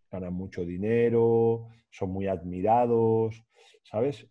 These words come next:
Y nadie se acuerda que eso al final, los que, los que lo sabemos, neurológicamente sabemos que eso no tiene que ver nada absolutamente con la felicidad.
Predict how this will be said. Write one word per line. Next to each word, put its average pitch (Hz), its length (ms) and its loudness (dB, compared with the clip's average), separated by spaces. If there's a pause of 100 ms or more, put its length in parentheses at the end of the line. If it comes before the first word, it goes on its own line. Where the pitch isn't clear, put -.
Y 104 320 -2
nadie 120 420 0
se 120 120 -6
acuerda 123 680 -2 (500)
que 110 120 -2 (100)
eso 120 200 -2
al 117 60 2
final, 127 560 -4 (460)
los 98 160 -8
que, - 280 -14
los 98 200 -10
que 101 100 -8
lo 95 120 -4
sabemos, 143 520 -4 (220)
neurológicamente 101 800 -4
sabemos 101 280 -8
que 107 100 -14
eso 110 100 -10
no 101 60 -6
tiene 101 260 -4
que 95 100 -4
ver 98 120 0
nada 95 180 -6
absolutamente 95 580 -6
con 95 120 -8
la 92 80 -6
felicidad. 87 560 -8